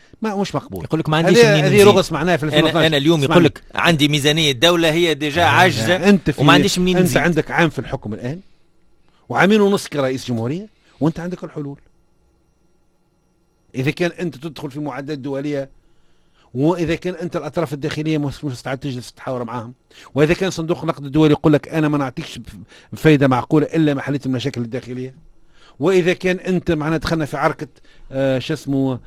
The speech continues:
Speaker 1: هذايا حماية ولا استعمار في فرنسا، وإذا كان احنا أصبحنا نصارى لفرقاء في الجزائر ولا في مصر ولا في ليبيا وأصبحت عندنا، هذايا بطبيعة الحال لن يوفر مناخات لا للاستثمار ولا للاقتراف.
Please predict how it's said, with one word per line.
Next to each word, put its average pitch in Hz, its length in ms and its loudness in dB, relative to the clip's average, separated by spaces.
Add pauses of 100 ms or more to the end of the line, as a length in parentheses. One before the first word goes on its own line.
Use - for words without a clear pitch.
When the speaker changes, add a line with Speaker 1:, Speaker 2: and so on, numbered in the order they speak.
(200)
Speaker 1:
هذايا 135 520 -6
حماية 139 500 -6
ولا 131 160 -4
استعمار 131 460 -8
في 123 120 -18
فرنسا، 139 460 -12 (460)
وإذا 165 220 0
كان 185 200 -8
احنا 165 260 -12
أصبحنا 156 360 -12
نصارى 151 400 -8
لفرقاء 143 640 -6 (220)
في 147 100 -4
الجزائر 143 500 0
ولا 139 160 -2
في 135 160 -6
مصر 143 280 -2
ولا 135 140 -4
في 135 160 -10
ليبيا 135 340 -6 (280)
وأصبحت - 300 -6
عندنا، 131 320 -4 (720)
هذايا 190 460 -4
بطبيعة 156 400 -10
الحال 175 400 -10
لن 180 160 -2
يوفر 151 400 -4
مناخات 123 600 -10 (520)
لا 220 240 12
للاستثمار 185 600 -2 (480)
ولا 208 220 6
للاقتراف. 233 640 -2